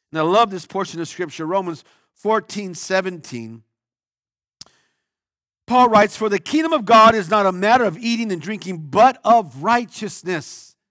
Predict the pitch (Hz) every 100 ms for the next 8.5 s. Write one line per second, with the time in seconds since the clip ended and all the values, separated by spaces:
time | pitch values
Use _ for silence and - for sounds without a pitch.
0 | _ 202 190 220 214 196 156 123 - -
1 | _ _ _ - 240 311 - 214 202 208
2 | - - _ _ _ - 202 294 370 294
3 | 233 226 226 - 254 202 185 208 202 233
4 | 254 - _ _ _ 240 247 233 233 220
5 | - _ 190 220 196 208 190 196 175 _
6 | - - - 269 175 127 - - 214 -
7 | 269 208 160 165 233 320 330 311 262 -
8 | 180 190 185 -